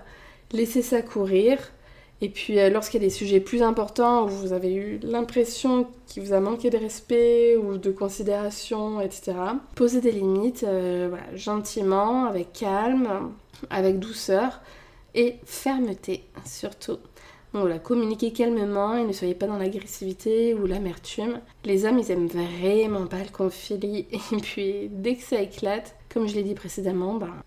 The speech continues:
très souvent, il y a tout un tas d'engueulades qui arrivent par la suite. Donc si je récapitule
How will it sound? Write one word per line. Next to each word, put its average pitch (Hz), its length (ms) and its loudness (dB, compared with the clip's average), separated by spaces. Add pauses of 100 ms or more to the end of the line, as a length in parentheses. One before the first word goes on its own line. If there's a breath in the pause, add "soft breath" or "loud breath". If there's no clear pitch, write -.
très - 180 -2
souvent, 220 300 0
il 220 100 0
y 190 40 0
a 190 40 0
tout - 200 -6
un 254 60 2
tas 226 140 -2
d'engueulades 220 580 0
qui 202 140 -4
arrivent 208 340 -4
par 190 180 -4
la 175 120 -6
suite. - 480 -16
Donc 226 140 2
si 269 180 2
je 262 80 4
récapitule 240 880 0